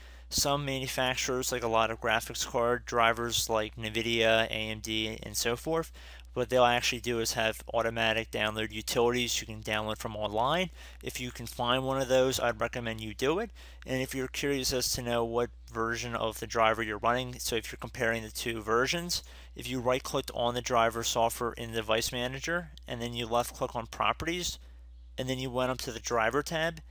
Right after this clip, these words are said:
it would tell you the driver version that you're running right here, so you could compare with the one you find online. As a good rule of thumb, I'd always recommend finding the one online and just update over it. However, if you're still experiencing a problem,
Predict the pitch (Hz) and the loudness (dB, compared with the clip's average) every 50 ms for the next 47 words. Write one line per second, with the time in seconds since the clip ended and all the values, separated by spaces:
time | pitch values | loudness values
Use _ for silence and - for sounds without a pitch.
0 | - - - - - 131 135 127 127 - - - 139 139 143 139 131 131 123 127 | -18 -18 -18 -14 -4 -2 0 0 0 -2 -2 4 4 4 4 4 0 0 -2 0
1 | 120 - - 120 120 120 117 120 120 110 110 113 110 113 120 113 113 120 123 120 | 0 0 2 4 4 4 4 2 -2 -2 -2 0 2 2 2 0 -2 -4 -6 -4
2 | 120 120 117 113 110 107 104 110 107 107 113 120 120 131 131 143 151 156 160 170 | -2 -2 0 0 -2 -2 0 0 0 0 -2 -2 -2 -4 -4 -2 0 2 2 0
3 | 170 - - - - - - - - - - 143 131 139 - 135 - - 135 - | 0 -4 -10 -16 -18 -20 -14 -8 -6 -4 -4 -4 -4 -4 -6 -6 -6 -6 -6 -6
4 | - - 139 127 127 131 127 113 120 - - 120 113 120 120 113 113 117 - - | -2 0 2 4 4 4 4 2 -2 -6 -6 -4 -2 -2 -2 -2 -4 -6 -4 -2
5 | 113 113 113 110 110 107 107 107 120 143 160 185 202 208 - - - - - - | -2 -2 -2 -2 -4 -4 0 2 2 4 4 2 -2 -4 -8 -10 -18 -18 -18 -18
6 | - - - - - - 143 131 143 147 - 170 160 151 160 160 151 147 - - | -20 -20 -20 -10 0 0 2 2 2 2 2 2 4 6 8 8 8 8 8 4
7 | - 143 156 156 127 131 120 120 131 131 123 - 131 131 - 135 127 123 123 120 | 2 4 4 4 2 2 2 4 2 2 2 0 -2 -2 -2 -2 -2 -2 -2 -2
8 | - - 127 123 120 123 123 120 117 117 120 120 117 117 113 113 117 117 120 120 | -2 0 2 2 2 0 -2 -4 -2 0 0 2 2 2 2 2 2 2 2 2
9 | 120 117 117 - - 113 - - - - 117 123 - - 120 117 110 110 117 123 | -2 -2 -4 -4 -4 -4 -6 -4 2 2 2 2 2 -2 -2 0 2 4 2 4
10 | 127 170 196 226 226 - - - - - - - - - - - 139 131 135 139 | 2 0 0 0 -4 -6 -12 -18 -18 -18 -18 -18 -18 -18 -8 -2 2 4 4 4
11 | 127 139 - - 139 135 - 135 127 123 - - - 160 160 156 151 147 - - | 4 2 2 2 0 -2 -2 -4 0 0 0 0 2 4 4 4 4 2 -2 -4
12 | - 143 139 135 - - 135 - - - 131 123 123 127 143 147 151 151 | -4 -6 -4 -2 -2 -2 -2 -6 -2 0 2 4 4 4 2 0 -4 -10